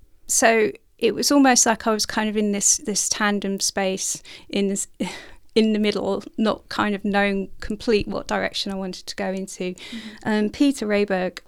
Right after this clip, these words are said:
Speaker 1: um, he, he, he's just,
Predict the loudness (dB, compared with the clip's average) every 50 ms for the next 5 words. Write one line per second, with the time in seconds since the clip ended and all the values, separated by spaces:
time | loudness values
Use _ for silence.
0 | -8 -6 -2 0 0 0 0 0 -2 -4 -6 -8 -12 -16 -20 -20 -20 -20 -20 -20
1 | -20 -20 -20 -20 -20 _ -20 -20 _ _ -20 -20 _ _ _ _ _ _ -20 -20
2 | _ _ _ 2 2 4 2 2 -2 -2 0 2 2 4 2 2 0 -2 -6 -6
3 | -2 0 2 2 2 0 -2 -2 -4 -6 -12 -16